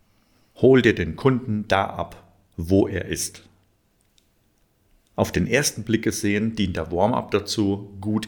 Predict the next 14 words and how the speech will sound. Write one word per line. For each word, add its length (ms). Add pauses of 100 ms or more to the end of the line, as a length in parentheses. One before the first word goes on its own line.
(100)
ins 140
Gespräch 520
hineinzukommen. 800 (1200)
Das 360
passiert 320
am 120
besten, 480
indem 320
man 180
mit 140
dem 160
Kunden 440
eine 600
gemeinsame 840